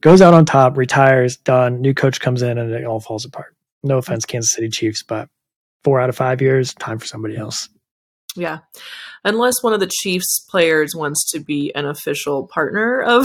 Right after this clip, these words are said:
Speaker 2: <laughs> Y F F R, we'll reconsider our opinion.
Speaker 1: That would be interesting.
Speaker 2: <laughs>
Speaker 1: That would hurt. That would hurt, but it would be an interesting conversation,
Speaker 2: What
Speaker 1: so.
Speaker 2: if I was like, "Hi, um, you will not be dealing with our president. You'll be directly <laughs> dealing with me."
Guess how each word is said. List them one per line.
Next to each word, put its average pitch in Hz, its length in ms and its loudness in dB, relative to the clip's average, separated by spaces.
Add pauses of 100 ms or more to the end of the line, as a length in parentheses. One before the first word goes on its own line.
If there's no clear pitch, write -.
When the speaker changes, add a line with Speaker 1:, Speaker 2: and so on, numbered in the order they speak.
(160)
Speaker 2:
<laughs> - 180 -16
Y 285 120 2
F 233 120 -2
F 285 180 0
R, 233 220 6
we'll 185 160 2
reconsider 175 800 -2 (640)
our 151 120 0
opinion. 165 420 -6 (1500)
Speaker 1:
That 120 140 -2
would 135 120 2
be 151 80 6
interesting. 147 680 2
Speaker 2:
<laughs> - 60 -20 (960)
Speaker 1:
That 135 100 4
would 143 80 4
hurt. 151 320 6 (280)
That 139 120 0
would 147 120 4
hurt, 151 260 6
but 139 100 2
it 139 60 4
would 139 100 2
be 151 80 6
an 151 80 6
interesting 151 400 4
conversation, 143 640 0
Speaker 2:
What - 100 -20
Speaker 1:
so. - 160 -2
Speaker 2:
if 233 60 0
I 233 100 8
was 208 140 2
like, 202 180 4
"Hi, 254 640 2
um, 220 220 2
you 233 120 -4
will 277 140 -2
not 185 300 4
be 175 100 0
dealing 156 320 -2
with 156 100 -4
our 147 120 0
president. 226 720 -2
You'll 180 280 2
be 170 200 -2
directly 160 600 0
<laughs> - 20 0
dealing 202 400 2
with 196 160 -2
me." 202 480 -4